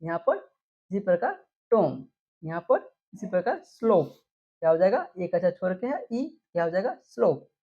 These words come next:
इसी प्रकार नोट, एक अक्षर छोड़ के है, इसी को थ्रोन, क्या हो जाएगा? थ्रोन। अगला नियम देखो,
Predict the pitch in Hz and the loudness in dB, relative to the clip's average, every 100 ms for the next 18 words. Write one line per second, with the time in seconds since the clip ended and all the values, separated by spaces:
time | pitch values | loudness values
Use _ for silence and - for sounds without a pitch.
0 | _ _ _ _ _ _ _ - 175 190 | _ _ _ _ _ _ _ -10 -6 -2
1 | 196 202 311 - 226 214 247 233 208 - | 0 2 0 -2 -6 -2 2 2 0 -4
2 | 151 156 156 180 185 220 226 156 175 226 | -6 -6 -4 -4 -4 -6 -8 -8 -2 -2
3 | 302 - - 226 214 180 175 - _ _ | -2 -8 0 4 4 2 -4 -12 _ _
4 | _ 175 165 196 339 - _ _ _ - | _ -4 -2 -2 -4 -12 _ _ _ 2
5 | 240 196 135 131 _ _ _ _ _ _ | 4 4 -2 -8 _ _ _ _ _ _
6 | _ _ _ _ _ _ 180 165 147 139 | _ _ _ _ _ _ -4 -2 -2 -4
7 | 139 131 - - | -8 -10 -14 -20